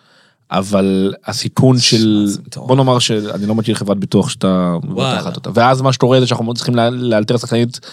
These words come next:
Speaker 1: שבוע לפני הליגה. ו-, אנחנו
Speaker 2: זה, זהו, פ-, שם
Speaker 1: לא.
Speaker 2: אתה נופל, כאילו.
Speaker 1: לא, כן, בוא נ-,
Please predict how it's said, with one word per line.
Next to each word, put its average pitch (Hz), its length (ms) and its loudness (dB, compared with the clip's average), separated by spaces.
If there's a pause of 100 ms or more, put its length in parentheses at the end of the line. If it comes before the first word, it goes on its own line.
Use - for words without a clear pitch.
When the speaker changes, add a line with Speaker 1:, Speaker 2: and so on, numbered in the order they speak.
(140)
Speaker 1:
שבוע 120 340 2
לפני 117 160 0
הליגה. 113 240 2 (1040)
ו-, 107 80 0 (920)
אנחנו 98 140 -4
Speaker 2:
זה, 262 200 4
זהו, 269 340 2
פ-, 147 80 -6 (340)
שם 139 240 -2
Speaker 1:
לא. 262 140 0
Speaker 2:
אתה 294 160 0
נופל, 302 420 0
כאילו. 180 440 2 (140)
Speaker 1:
לא, 226 160 4 (180)
כן, 381 200 2 (280)
בוא 190 200 2
נ-, 269 40 2